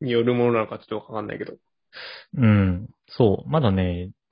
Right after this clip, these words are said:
Speaker 2: 実験途中だから何とも言えないんだけど。
Speaker 1: うーん。え？三食食べんの、
Speaker 2: え？
Speaker 1: それは？
Speaker 2: うん。まあ、
Speaker 1: はいはい。
Speaker 2: 俺、一日二食だから。
Speaker 1: ああ。
Speaker 2: そうだ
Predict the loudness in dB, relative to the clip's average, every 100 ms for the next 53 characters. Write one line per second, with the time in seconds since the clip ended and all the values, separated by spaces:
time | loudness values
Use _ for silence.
0 | _ -10 -10 0 2 4 2 4 4 2
1 | -2 0 0 2 4 4 4 2 -4 -12
2 | -10 -8 -8 -10 -10 -8 -10 -12 _ _
3 | _ _ _ _ _ _ _ _ _ _
4 | _ _ _ -12 -10 -12 _ _ _ _
5 | _ _ _ _ _ _ _ _ _ _
6 | _ _ _ -12 -2 0 0 -2 0 0
7 | -2 -10 -10 -12 _ _ _ _ _ _
8 | _ _ _ _ _ _ 0 2 2 0
9 | 4 6 6 4 0 _ -14 -4 -2 -2
10 | 0 0 0 0 -2 -2 -4 -4 -6 -8
11 | -14 -6 -4 -4 -8 -14 _ _ _ _
12 | _ _ _ _ _ _ _ _ _ _
13 | -4 -2 -2